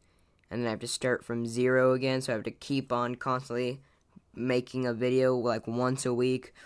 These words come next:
or once every couple of days. It's just, you know, and it's, it's annoying, and it's, and it's just too much work,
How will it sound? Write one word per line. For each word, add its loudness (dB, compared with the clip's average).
or -4
once -2
every 2
couple -4
of -4
days. 0
It's -12
just, -20
you -14
know, -6
and -8
it's, -14
it's -12
annoying, -6
and -4
it's, -8
and -6
it's -12
just -18
too -6
much -10
work, -4